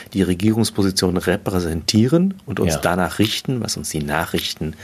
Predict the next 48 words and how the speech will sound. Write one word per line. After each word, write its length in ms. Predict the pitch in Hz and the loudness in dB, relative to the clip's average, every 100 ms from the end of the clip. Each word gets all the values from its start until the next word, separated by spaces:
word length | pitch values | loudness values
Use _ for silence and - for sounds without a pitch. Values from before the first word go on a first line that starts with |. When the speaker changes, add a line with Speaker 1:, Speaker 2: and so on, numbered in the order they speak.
| - - | -18 -6
Speaker 2:
Du 80 | 80 | 0
hast 200 | 76 78 | 2 0
Speaker 1:
sagen. 40 | 73 | -2
Speaker 2:
recht. 220 | 69 - - - | -4 -6 -12 -4
Ja, 260 | 78 78 78 | 0 0 -2
du 100 | 76 | -4
hast 220 | 71 - | -6 -8
recht. 280 | 67 - - - | -10 -12 -16 -10
Ja. 220 | 67 58 - | -8 -8 -4
Speaker 1:
Muss 260 | 113 123 156 | 2 4 4
Speaker 2:
Ja. 60 | |
Speaker 1:
ich 100 | 185 | 2
denn 160 | - 120 | 2 2
alles 360 | 104 107 - - | 4 2 2 0
zweimal 380 | - 90 90 | 2 2 4
Speaker 2:
Nein, 60 | 92 | 4
Speaker 1:
sagen, 240 | 95 - - | 4 2 2
Speaker 2:
ja, 100 | 107 | 4
Speaker 1:
Sven? 80 | 113 | 4
Speaker 2:
manchmal 400 | 120 127 120 120 | 2 2 2 2
schon, 480 | - 127 110 82 | 2 4 4 2
ja, 460 | 73 80 87 98 123 - | 0 2 4 2 0 0
weil 220 | 92 90 | 2 2
auch 180 | 90 92 | 2 -2
für 300 | - 113 95 | 0 0 0
andere, 340 | 92 104 85 76 | 2 2 0 -2
die 140 | 80 | -2
vielleicht 380 | - 87 87 - | 0 0 0 0
nicht 180 | 107 78 | -2 0
dabei 400 | 69 69 69 67 | 0 0 -2 -4
waren. 220 | 65 65 | -10 -10
Ich 200 | - - | -6 -2
war 140 | 85 | 0
ja, 220 | 90 85 - - - - | 0 -2 -8 -18 -18 -10
ich 160 | - | -2
war 80 | 87 | 2
Speaker 1:
Ja. 100 | 101 | 2
Speaker 2:
da, 220 | 85 92 | 4 2
dass 220 | 98 80 90 | 2 -2 -4
mich 200 | 101 - | -6 -6
kannst, 280 | 92 - 98 | -6 -4 -2
mir 140 | 110 | 0
kannst 240 | 107 - | 0 2
du 40 | 139 | 4
Speaker 1:
Ja. 140 | 113 | 4
Speaker 2:
den 80 | 120 | 2
Vorwurf 340 | 87 78 76 87 | 0 -2 0 0
machen, 380 | 101 - 123 | 0 0 -2